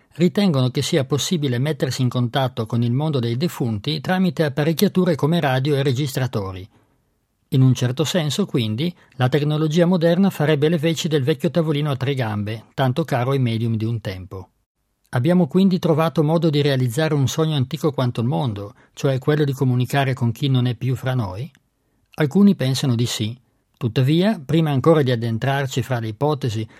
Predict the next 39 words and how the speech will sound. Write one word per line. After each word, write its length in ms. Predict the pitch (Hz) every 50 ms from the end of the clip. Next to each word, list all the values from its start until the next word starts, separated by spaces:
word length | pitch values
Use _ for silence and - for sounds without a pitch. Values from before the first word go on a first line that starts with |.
| _
su 160 | _ - - 131
come 240 | - 160 156 131
possa 360 | 131 - 151 160 135 - 151 139
avvenire 440 | 123 127 120 131 170 190 170 143
questo 340 | 117 - 120 117 - - 120
straordinario 640 | 107 - 135 131 123 117 113 120 123 135 139 127 123
fenomeno, 640 | 101 - 143 135 117 104 101 107 107 117 139 160 - _ - _ _ _ _ _
conviene 340 | _ - 160 165 226 208 175
ascoltare 480 | 147 - - 160 147 131 175 156 135 120
qualche 320 | - 151 139 127 - 190
esempio 500 | 185 165 175 175 170 170 156 - 208 208
di 120 | 170 170 165
quelle 340 | - 196 190 175 139 123
che 100 | 120 -
alcuni 400 | 156 156 - - 175 185 190 190
ritengono 520 | 170 175 139 - 156 139 123 127 131 170 165
essere 460 | 139 113 101 - - 139 147 139 127
delle 280 | 120 135 131 135 135 123
vere 340 | 120 165 170 170 170 180
voci 360 | 165 123 127 135 131 131 - 151
dall'aldilà. 760 | 139 139 135 127 120 127 127 120 131 127 110 92 85 - - _ _ _ _ _ _ _ _ _ _ _ _ _ _
Il 140 | - 131 123
frammento 480 | - 151 151 151 160 175 170 147 127 123
che 140 | - 160
ora 140 | 160 147 135
ascolteremo 640 | 117 - - 151 135 127 190 185 175 175 202 214 202
è 40 |
stato 300 | 147 - - 156 - 160 147
registrato 560 | 143 143 170 190 - - 156 156 151 - -
da 120 | 143 147 135
Gabriella 580 | 123 139 135 131 156 170 156 127 127 135 135
Alvisi, 580 | 131 123 110 98 107 101 95 92 101 104 107 - _ - _ _ _ _ _ _
una 180 | 131 123 123
nota 300 | 120 120 123 123 127 135
sperimentatrice 880 | 120 - - 131 123 131 120 120 117 - 123 113 - 156 156 131 - 131
nel 180 | 110 107 110 110
campo 300 | - 135 131 135 131 131
della 200 | 113 113 110 113
psicofonia 720 | 107 - - 127 - 131 - - 190 165 143 143 156 180